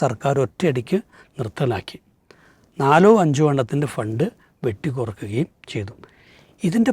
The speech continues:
പ്രത്യാഘാതം എന്ന് പറയുന്നത് നമ്മൾ അറിയണം. കാരണം ഒരു മെല്ലെ മെല്ലെ പിച്ച വെച്ച് കയറി വരാൻ ശ്രമിച്ചിരുന്ന വിഭാഗത്തെ വീണ്ടും അതേപോലെ തള്ളി താഴത്തേക്കിടുന്ന ഒരവസ്ഥയായിരുന്നു. ഇപ്പം നമുക്കറിയാം ഈ, ഏഹ്, മ-, മൗലാന ആസാദ്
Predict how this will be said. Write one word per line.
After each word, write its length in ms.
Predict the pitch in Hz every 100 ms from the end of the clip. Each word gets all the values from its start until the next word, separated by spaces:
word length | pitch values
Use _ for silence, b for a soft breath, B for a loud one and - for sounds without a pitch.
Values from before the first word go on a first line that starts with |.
| -
പ്രത്യാഘാതം 840 | 175 - 214 220 240 233 233 226
എന്ന് 120 | 214 190
പറയുന്നത് 300 | 175 170 165
നമ്മൾ 160 | 156 143
അറിയണം. 260 | 127 135 131
കാരണം 160 | 135 147
ഒരു 80 | 196 202 B B 131
മെല്ലെ 360 | 135 156 202 233
മെല്ലെ 280 | 214 190 196 214 -
പിച്ച 340 | - - 208 202
വെച്ച് 340 | 180 - 170 135 190 B B B B -
കയറി 360 | 143 151 180 196
വരാൻ 280 | 170 160 175 165
ശ്രമിച്ചിരുന്ന 720 | 156 131 120 - 127 117 131 196 - B B -
വിഭാഗത്തെ 560 | 139 - 135 131 127 156 127
വീണ്ടും 480 | 131 147 170 196 208 349 _ B B 95
അതേപോലെ 560 | - 165 190 170 165 -
തള്ളി 260 | 123 120 170 240 b b - -
താഴത്തേക്കിടുന്ന 840 | 120 131 113 139 113 117 117 131 240 _ _ _ -
ഒരവസ്ഥയായിരുന്നു. 640 | 226 214 190 - 165 107 98 B B
ഇപ്പം 140 | -
നമുക്കറിയാം 420 | 175 180 170 180 196 170
ഈ, 20 | 156 147
ഏഹ്, 380 | 139 139 151 147 190 208 139
മ-, 120 | 127 135
മൗലാന 280 | 143 156 170 151
ആസാദ് 380 | - 151 143